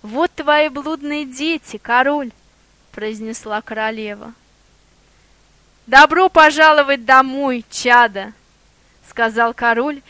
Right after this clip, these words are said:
и засмеялся громовым смехом. «Войдите в радость отца своего!»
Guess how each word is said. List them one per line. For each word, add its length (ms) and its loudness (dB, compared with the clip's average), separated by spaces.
и 80 -10
засмеялся 720 -2
громовым 540 -4
смехом. 760 -12
«Войдите 640 2
в 60 -6
радость 500 2
отца 480 2
своего!» 720 -12